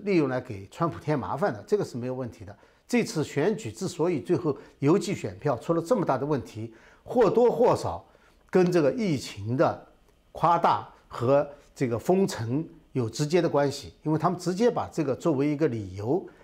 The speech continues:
来强力的推行这种就是缺席选票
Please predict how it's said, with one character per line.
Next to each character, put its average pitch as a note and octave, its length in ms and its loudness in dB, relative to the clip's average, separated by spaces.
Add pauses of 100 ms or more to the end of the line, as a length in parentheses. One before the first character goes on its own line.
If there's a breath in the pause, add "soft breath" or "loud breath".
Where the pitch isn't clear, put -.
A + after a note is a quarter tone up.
(140 loud breath)
来 B2+ 160 0
强 B2+ 380 -4
力 F3 160 2
的 A#2+ 100 -4
推 G3+ 300 0
行 A#2+ 320 -6 (320 loud breath)
这 D3+ 160 2
种 G#2 260 -8 (280 soft breath)
就 C3 100 -6
是 A2+ 180 -4
缺 F#3 220 2
席 D#3+ 160 -2
选 G#2 220 -8
票 A#2+ 260 -2